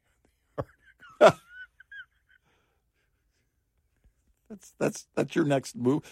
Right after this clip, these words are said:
Speaker 2: Usually it's, you know, I've got some real estate businesses that I'm a part of, and, and we hope to, you know, that's what I'm probably gonna be doing in my, doing some consulting, maybe doing some broadca-, broadcasting. What do you wanna do?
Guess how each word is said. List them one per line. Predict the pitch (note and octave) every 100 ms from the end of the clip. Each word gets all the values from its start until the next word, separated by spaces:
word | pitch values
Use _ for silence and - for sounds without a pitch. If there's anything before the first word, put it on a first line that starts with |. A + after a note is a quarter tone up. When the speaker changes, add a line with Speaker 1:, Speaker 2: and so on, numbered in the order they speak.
| -
Speaker 2:
Usually | D3+ G#3+ F3 D#3+
it's, | C3+ -
you | B2+ D#3
know, | C#3+
I've | B2+ B2+
got | C3+
some | - A2 G2 G2+
real | A#2
estate | A#2+ A#2 G2
businesses | G#2+ G2+ G2 A#2+ A#2+
that | G#2
I'm | F2+ E2
a |
part | D#2 F2 G2+
of, | C3
and, | - _ - _ -
and | F#2+ F2+ F#2+
we |
hope | F#2 G#2 -
to, | F2 E2
you | G#2
know, | E2+ E2
that's | F2 F2+ G#2+
what | G2+
I'm |
probably | - A2+ B2+ G#2+
gonna | F#2+ F2+
be | F#2
doing | E2+ F#2 F#2
in | F2
my, | E2+ E2+ _ _ - C#3
doing | A2 A#2 A2+
some | G#2 F#2
consulting, | E2+ F2 A2+ G#2 F#2+
maybe | F2+ F#2+
doing | F#2 F#2 G#2+
some | - D#2+
broadca-, | G#2 G2+ - F#2 -
broadcasting. | G2+ G2 G#2+ G2+ F#2+ -
What | G#2
do | C3
you | C#3+
wanna | F#2+
do? | D2